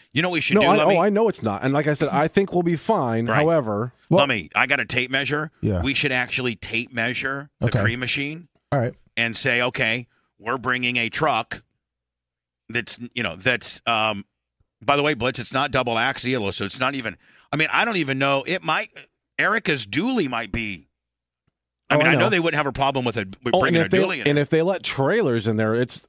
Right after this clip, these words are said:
Speaker 3: Oh, yeah, they,
Speaker 2: certainly
Speaker 3: they,
Speaker 2: lo-, shorter than a
Speaker 3: they have
Speaker 2: trailer.
Speaker 3: trailers bigger, I'd say two to three times the size of, uh, Blitz's trailer that's here, the firework trailer.
Speaker 2: Oh, well, I mean, we should be perfectly fine,
Speaker 1: Yeah.
Speaker 2: but
Speaker 3: I mean, people have, like, T Vs and stuff like that and unload it and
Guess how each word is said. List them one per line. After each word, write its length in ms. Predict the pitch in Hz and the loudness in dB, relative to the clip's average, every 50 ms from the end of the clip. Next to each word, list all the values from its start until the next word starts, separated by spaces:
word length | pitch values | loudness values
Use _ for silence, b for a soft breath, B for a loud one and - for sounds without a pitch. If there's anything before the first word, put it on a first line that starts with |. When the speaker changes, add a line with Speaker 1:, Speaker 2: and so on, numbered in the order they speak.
| _ - | _ 2
Speaker 3:
Oh, 80 | 226 220 | 4 4
yeah, 100 | 208 160 | 4 6
they, 140 | 127 165 208 | 6 4 6
Speaker 2:
certainly 360 | 226 - - 175 160 160 156 | 6 6 4 4 2 2 2
Speaker 3:
they, 60 | 147 135 | 2 2
Speaker 2:
lo-, 120 | 139 139 - | 0 0 -2
shorter 340 | 139 - - 160 147 131 135 | -2 0 0 2 2 2 2
than 120 | 127 123 | 2 2
a 60 | 117 117 | 2 4
Speaker 3:
they 240 | 113 110 185 220 | 6 6 8 8
have 180 | 220 233 254 185 | 8 6 4 4
Speaker 2:
trailer. 20 | |
Speaker 3:
trailers 480 | 180 - 185 180 180 185 185 175 151 110 | 4 4 4 6 6 6 6 4 4 2
bigger, 600 | - - 156 165 156 170 175 170 165 165 160 104 | 4 4 4 6 6 4 6 6 4 4 2 2
I'd 260 | 123 147 151 156 156 - | 2 2 2 2 2 2
say 200 | - 170 151 135 | 2 2 2 2
two 400 | 110 - - - 170 170 170 165 | 0 -2 0 2 2 4 4 4
to 80 | 151 | 2
three 280 | 131 - 143 147 147 143 | 2 2 2 4 4 4
times 280 | - 147 147 143 131 | 4 2 2 2 2
the 80 | 127 127 | 2 0
size 400 | - - 131 127 127 123 117 104 | 2 2 2 2 2 2 2 0
of, 240 | 113 107 101 90 101 | 0 0 0 0 0
uh, 240 | 107 104 101 98 92 | 0 0 0 0 -2
Blitz's 460 | 85 101 - 127 143 - - 117 - | -2 -2 0 0 0 2 0 -2 0
trailer 380 | - - 131 120 113 110 104 | 2 2 2 2 2 2 2
that's 200 | 98 95 90 87 | 2 0 0 0
here, 160 | - 131 117 104 | 0 0 2 2
the 80 | 98 | 0
firework 460 | 95 - 135 139 127 113 104 92 87 | 0 2 2 2 2 2 0 -2 -2
trailer. 400 | - - 95 82 78 73 85 92 - _ _ _ _ _ _ _ _ _ _ _ - | -2 -2 -2 -2 -2 -4 -6 -8 -10 _ _ _ _ _ _ _ _ _ _ _ -4
Speaker 2:
Oh, 200 | 110 104 87 82 | -4 -2 -2 -4
well, 240 | 87 92 113 117 117 | -4 -4 -2 -2 -2
I 40 | 120 | 0
mean, 160 | 123 123 113 | 0 0 0
we 100 | 117 160 | 0 0
should 160 | 170 - 143 120 | 0 0 0 -2
be 100 | 113 104 | -2 -2
perfectly 440 | - - - 147 123 117 - 110 | -2 0 0 0 0 0 -2 -4
fine, 400 | 101 - - 127 110 95 90 90 | -4 -2 -2 -2 -2 -2 -2 -2
Speaker 1:
Yeah. 120 | 85 87 85 | 0 0 0
Speaker 2:
but 240 | 95 92 87 85 - | 0 0 -2 0 2
Speaker 3:
I 20 | |
mean, 160 | 143 147 135 | 2 2 4
people 180 | - 185 185 180 | 4 4 4 4
have, 120 | 170 135 | 4 4
like, 120 | 139 127 - | 2 0 0
T 300 | - - 185 185 175 160 | 2 4 4 6 6 6
Vs 580 | 143 156 151 151 151 147 147 151 147 139 113 | 4 4 4 4 4 4 4 4 4 2 2
and 180 | 123 110 107 101 | 0 0 0 0
stuff 160 | - 151 131 | 0 0 0
like 140 | 127 117 95 82 | 0 0 0 0
that 180 | 107 110 123 | -2 -2 -2
and 80 | 120 107 | -2 -2
unload 400 | 107 101 101 113 123 127 123 123 | -2 0 0 2 2 2 2 2
it 260 | 123 120 117 120 104 | 2 0 0 -2 -2
and 360 | 90 87 78 80 82 82 80 | -4 -4 -4 -4 -6 -8 -10